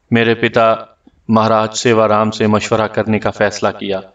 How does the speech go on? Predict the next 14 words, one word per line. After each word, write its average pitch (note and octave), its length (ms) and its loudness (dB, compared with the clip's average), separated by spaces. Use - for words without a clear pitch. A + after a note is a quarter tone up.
जब A#2+ 280 0
वो A2+ 120 2
सेवाराम G#2+ 600 0
के G#2+ 140 -4
पास G#2+ 340 -2
पहुंचे A2 300 0
तो - 220 -2
केशना A2 460 -2
सेवाराम G#2+ 560 0
जी A2 120 -8
के - 120 -4
पास G#2+ 360 -2
मौजूद G#2+ 340 -2
था। G2 420 -6